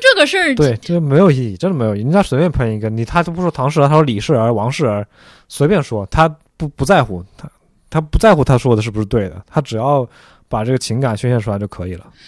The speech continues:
Speaker 1: 可是那怎么办呢？
Speaker 2: 没有办法。
Speaker 1: 你就任他说嘛。比如现在我前两天还看到一个是 <laughs> 文化有限的星光，这件事情非常恼火，他在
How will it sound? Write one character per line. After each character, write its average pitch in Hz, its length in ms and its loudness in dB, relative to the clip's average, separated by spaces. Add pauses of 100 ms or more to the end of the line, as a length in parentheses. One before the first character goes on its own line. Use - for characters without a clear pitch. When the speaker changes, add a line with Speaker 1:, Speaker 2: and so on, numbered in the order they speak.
(200)
Speaker 1:
可 392 140 -8
是 453 60 -8 (120)
那 523 140 -6
怎 320 80 -4
么 240 100 -2
办 359 120 0 (120)
呢？ 311 160 -6 (280)
Speaker 2:
没 131 160 2
有 - 60 6
办 480 100 6
法。 494 60 6
Speaker 1:
你 - 60 2
就 554 40 8
任 440 80 2
他 403 140 0
说 427 200 -6 (100)
嘛。 427 80 -12 (320)
比 302 100 -14
如 381 60 -12
现 427 140 -4
在 339 400 -6
我 294 260 -6
前 320 140 -6
两 403 100 -6
天 381 120 -12
还 370 80 -12
看 415 120 -8
到 330 140 -4 (240)
一 254 160 0
个 392 140 -2
是 359 100 -8 (160)
<laughs> - 140 -14
文 285 160 -4
化 392 120 0
有 277 60 0
限 330 120 -2
的 285 60 -2
星 339 220 -6
光， 359 220 -4
这 349 60 -6
件 330 100 -4
事 269 60 -8
情 269 140 -6
非 269 100 -6
常 254 120 -4
恼 214 160 -4
火， 196 140 -10
他 190 160 -2
在 247 200 -2